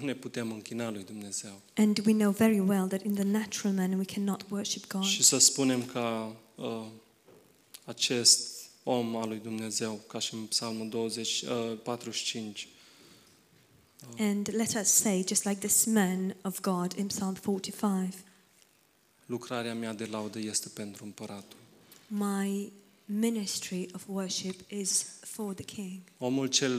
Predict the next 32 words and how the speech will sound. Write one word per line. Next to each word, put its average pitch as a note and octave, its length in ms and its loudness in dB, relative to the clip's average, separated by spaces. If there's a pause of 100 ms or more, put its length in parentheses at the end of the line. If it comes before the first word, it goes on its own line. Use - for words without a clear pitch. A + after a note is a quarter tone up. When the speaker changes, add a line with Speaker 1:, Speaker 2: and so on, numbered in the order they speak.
Speaker 1:
natural A#2+ 840 0 (840)
Speaker 2:
The A3 100 -8
natural A3 520 -4
man F#3 380 -6 (260)
Speaker 1:
vine A#2+ 300 0
cu B2 220 -2
reproș A#2+ 580 -2
la A2+ 100 -8
adresa G#2+ 360 -4
lui G#2+ 140 -6
Dumnezeu. G#2 480 -10 (460)
Speaker 2:
comes G#3+ 320 0
with G3 140 0
a F#3+ 300 -2
reproach G3 580 -6 (360)
Speaker 1:
"De A2+ 180 -4
ce G2 120 0
Speaker 2:
towards G#2+ 200 0 (120)
Speaker 1:
eu?" A2+ 80 0
Speaker 2:
God. G#2 200 -10 (360)
"Why G#3+ 320 0
me?" F#3+ 300 -2 (220)
Speaker 1:
Cu A#2+ 180 -10
fel A#2 200 -4
și - 140 -2
fel A#2+ 160 -2
de A2+ 80 -4
întrebări. A2 540 -4 (300)
Speaker 2:
All G#3+ 100 -2
sorts G#3 300 -2
of G#3 100 -8
questions. F#3+ 800 -6